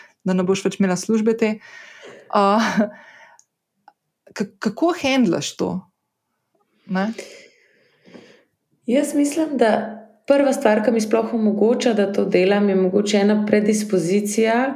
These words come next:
Speaker 2: kjer, ko jaz vidim otroka, pa slišim njegovo grozljivo zgodbo, ni moj prvi impulz, da se mi smili,
Speaker 1: Mhm.
Speaker 2: ampak me pač sezuje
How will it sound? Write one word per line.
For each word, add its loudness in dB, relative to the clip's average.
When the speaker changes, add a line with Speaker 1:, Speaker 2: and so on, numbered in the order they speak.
Speaker 2:
kjer, 2
ko -2
jaz 2
vidim 2
otroka, 2
pa 0
slišim 0
njegovo 2
grozljivo 0
zgodbo, 0
ni 2
moj 0
prvi 2
impulz, 2
da 0
se -2
mi 2
smili, 0
Speaker 1:
Mhm. -4
Speaker 2:
ampak 0
me 0
pač 0
sezuje 0